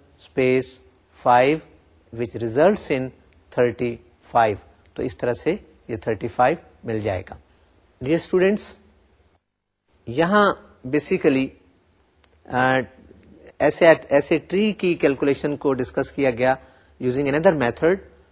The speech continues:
آ، جو کسی ارتھمیٹکس ایکسپریشن کے لیے بننے والی گرامر سے مل رہا تھا۔ تو جو ہم نے پہلے کیلکولیشن کی تھی، آپ کو یاد ہے کہ وہ ہم نے ایس کو ان کے کورسپونڈنگ کیلکولیشن سے ریپلیس کیا تھا۔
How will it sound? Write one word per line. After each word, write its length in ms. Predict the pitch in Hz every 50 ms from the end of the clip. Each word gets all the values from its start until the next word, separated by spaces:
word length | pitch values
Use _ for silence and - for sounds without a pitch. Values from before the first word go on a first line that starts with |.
| _ _ _ _ -
آ، 280 | 120 120 127 131 131
جو 420 | 127 120 113 120 147 160 165 165 156 -
کسی 420 | 165 135 - 170 160 156 151 -
ارتھمیٹکس 680 | 131 131 135 - - 131 131 135 135 - 156 143 - -
ایکسپریشن 560 | - 120 - - - 139 131 - - 143 143
کے 180 | 139 - 143 139
لیے 300 | 123 127 123 135 135 135 131 - - - _ _ _ _
بننے 240 | 123 127 127 127 131
والی 380 | 127 127 127 131 131 127 120 - 123 120 113
گرامر 260 | 120 117 120 127 131
سے 300 | 127 - 139 131 123 110 -
مل 180 | - 120 120 123
رہا 160 | 131 135 135
تھا۔ 200 | 135 - 160 175 - - _ _ _ _ _ _ _ _ _
تو 400 | _ - 123 120 120 120 120 - - -
جو 160 | 123 120 127 123
ہم 60 | 123
نے 140 | 127 131 123
پہلے 460 | - 151 160 175 190 190 185 156 131 - - - _ _ _ _
کیلکولیشن 500 | - 135 127 120 139 139 131 - 147 143
کی 160 | 135 - 147 139
تھی، 180 | - - 147
آپ 160 | 127 120 -
کو 60 | - 131
یاد 220 | 123 123 123 135
ہے 160 | 143 156 160 160 - - - _ _ _
کہ 100 | - -
وہ 300 | 131 135 170 190 196 180
ہم 80 | 170 160
نے 240 | 156 156 160 160 151 -
ایس 260 | - 147 165 - -
کو 140 | - - 180
ان 100 | 170 160
کے 100 | - 165
کورسپونڈنگ 560 | 151 - 156 156 160 160 - 156 156 165 165
کیلکولیشن 480 | - 156 143 139 165 170 170 - 190 180
سے 120 | - 160
ریپلیس 320 | 123 107 - 107 104 - -
کیا 140 | - 110
تھا۔ 180 | 104 - - 113